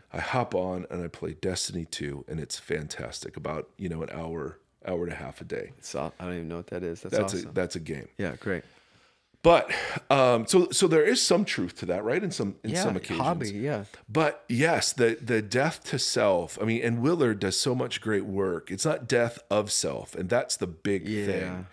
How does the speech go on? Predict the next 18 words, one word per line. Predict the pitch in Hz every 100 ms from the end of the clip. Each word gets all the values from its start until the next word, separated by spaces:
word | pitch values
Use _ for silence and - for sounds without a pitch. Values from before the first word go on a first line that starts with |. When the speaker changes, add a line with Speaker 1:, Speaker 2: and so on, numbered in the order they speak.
| - - - - - _ -
Speaker 1:
Like, | 120 120 -
I, | 110 113 -
so | - 156
my | 135
therapists, | 107 - 190 - 92 90 - - - - - - - - 143 - 123 -
<laughs> |
I'm | - 117
in | 151
this, | 135 - - - - -
I've | 123
been | 165 170
in |
therapy | 131 117 110 117 107
for | - 98 92 76
a, | 82 90 -
a | 95
long | 95 95
time. | 92 95 80 78